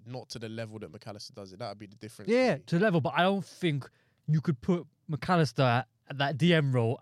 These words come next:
Speaker 2: and be all right. We'll be
Speaker 1: Yeah,
Speaker 2: fine.
Speaker 1: but that's not his thing, though.
Speaker 2: But my, my, my point being that, that Caicedo could go up to that ten and,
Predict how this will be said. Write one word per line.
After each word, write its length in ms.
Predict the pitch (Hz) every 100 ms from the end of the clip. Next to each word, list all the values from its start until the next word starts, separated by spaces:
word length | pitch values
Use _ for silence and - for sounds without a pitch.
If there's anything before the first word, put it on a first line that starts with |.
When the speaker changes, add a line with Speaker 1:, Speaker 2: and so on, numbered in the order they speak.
| _
Speaker 2:
and 340 | 143 135 151 123
be 120 | 156
all 100 | 127
right. 140 | 123
We'll 120 | 120 120
be 80 |
Speaker 1:
Yeah, 60 | 113
Speaker 2:
fine. 260 | 131 104 92
Speaker 1:
but 100 | 120
that's 160 | 131
not 120 | 131
his 160 | 117 113
thing, 300 | - 143 131
though. 180 | 110 104 -
Speaker 2:
But 180 | 190 196
my, 140 | 180
my, 100 | 165
my 240 | 147 156
point 300 | 156 214 185
being 220 | 147 202 151
that, 180 | 135 -
that 160 | 127 113
Caicedo 320 | 151 190 175
could 140 | 156 131
go 100 | 175
up 100 | 135
to 40 |
that 140 | 139 107
ten 200 | 170 131
and, 140 | 117